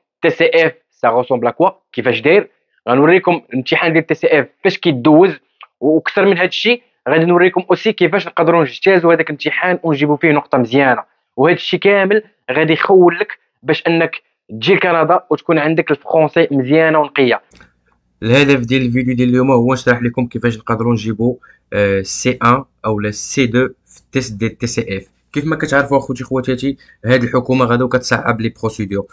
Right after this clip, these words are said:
Speaker 2: ولا تي سي اف مطلوب الا بغيتي تدفع الاقامه الدائمه، الا بغيتي تدفع في البروغرام ديال لي ترافايور كاليفي، الا بغيتي تدفع اوسي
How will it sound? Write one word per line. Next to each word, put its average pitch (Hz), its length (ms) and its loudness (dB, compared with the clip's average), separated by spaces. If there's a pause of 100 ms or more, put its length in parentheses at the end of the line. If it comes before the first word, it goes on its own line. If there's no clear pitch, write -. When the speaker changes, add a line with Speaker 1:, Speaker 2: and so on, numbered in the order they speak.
(220)
Speaker 2:
ولا 135 300 2
تي 135 160 -4
سي 127 300 -4
اف 127 100 -4
مطلوب 123 320 0
الا 120 100 4
بغيتي 120 280 -2
تدفع 110 240 -4
الاقامه 117 400 -2
الدائمه، 107 460 -4 (320)
الا 135 140 2
بغيتي 127 300 0
تدفع 117 320 -2 (280)
في - 60 -18
البروغرام 120 540 0
ديال 113 140 -4
لي 117 60 -4
ترافايور 113 520 -2
كاليفي، 113 480 -6 (280)
الا 131 140 0
بغيتي 123 280 0
تدفع 117 380 -4
اوسي 123 380 -4